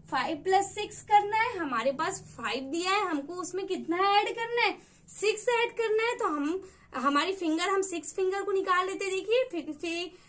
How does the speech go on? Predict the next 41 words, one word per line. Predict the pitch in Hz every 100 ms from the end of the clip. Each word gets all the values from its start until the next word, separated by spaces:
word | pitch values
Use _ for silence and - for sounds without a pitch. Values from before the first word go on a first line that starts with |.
| -
अ, | 302 311
six | 311 392 -
finger, | 381 349 339 330 330
finger | 339 330 339
को | 330
हमने | 349 330
क्या | 339 330
कर | 339
लिया, | 339 359
निकाल | 330 320 311
लिया। | 320 370
आप | 294 -
count | 285 320 359
करो, | 440 523 - - - -
फ़ाइव | 330 294 392
के | - 480
बाद | 302 285 330 339
numbers | 330 302 330 -
को | 320
count | 285 240 233
करना | 214 196 196
है। | -
क्या | - 240
करना | 294 330 370
है, |
फ़ाइव | 440 294 285
के | - 403
बाद। | 277 233 208 - - - -
तो | 277
क्या | 294
होगा, | 285 311 370
फ़ाइव | - 285 240
के | 320
बाद | 320 320
क्या | 370
होगा, | 359 339 - 554 - _ _ -
सिक्स, | - 285 320 - - - - -
सेवन, | - 302 240 233 294 381 - - _ -
एट, | 277 302 427 - _ _ _
नाइन, | 254 226 208 302 554 - _ _ -
टेन | 392 349 214